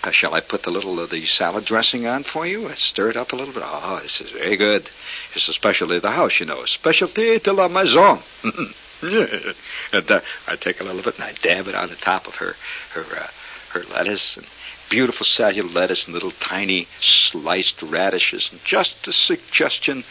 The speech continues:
of a little s-, oh, a little scallion here and there, and a little, couple of little, uh, uh, little, uh, leaves of crushed oregano. Oh my!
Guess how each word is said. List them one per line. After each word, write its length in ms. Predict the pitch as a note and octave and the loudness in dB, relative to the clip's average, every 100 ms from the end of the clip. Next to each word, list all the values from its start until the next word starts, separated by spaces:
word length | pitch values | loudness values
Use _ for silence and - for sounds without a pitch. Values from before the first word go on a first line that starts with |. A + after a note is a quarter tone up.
| - - - | -12 -12 -12
of 100 | A#2 | -10
a 60 | A#2+ | -8
little 220 | C#3 B2 | -6 -2
s-, 240 | - - - - - | 0 0 -2 -14 -10
oh, 440 | C#3 D#2 D#2 D2+ C#2+ | -4 -2 -2 -2 -2
a 20 | |
little 220 | B2+ C3+ | -4 0
scallion 720 | - - - A#2+ B2+ B2 B2 | 2 2 4 6 6 4 -2
here 260 | A2 A#2+ B2 | -2 -2 0
and 140 | B2 | -2
there, 240 | A2+ A#2+ A#2+ | 0 0 0
and 140 | A2+ - - - - | -2 -10 -16 -16 -10
a 60 | |
little, 240 | F#2 A#2+ A2+ - | -6 -4 -6 -10
couple 260 | - A2+ B2 | -8 -6 -6
of 80 | A#2+ | -6
little, 240 | B2 B2 | -2 0
uh, 140 | A#2 - - - - | -2 -4 -14 -16 -10
uh, 400 | D#2 F#2 F#2+ F2 | -8 -6 -8 -6
little, 340 | G#2+ C3 A#2 | -4 -2 0
uh, 120 | A2+ F2+ F#2+ | -2 -4 -2
leaves 400 | A2+ B2 A2 - | 2 2 2 -2
of 140 | - | -2
crushed 420 | - B2 A#2+ - A2+ | -2 2 4 4 4
oregano. 560 | A2 A#2+ A#2+ A2+ A2+ | 4 4 2 0 0
Oh 400 | G#2+ A#2 B2+ C3 G#2 - E2 | 2 2 2 -2 -8 -16 -6
my! 340 | G#2 A2+ A#2 | 2 4 4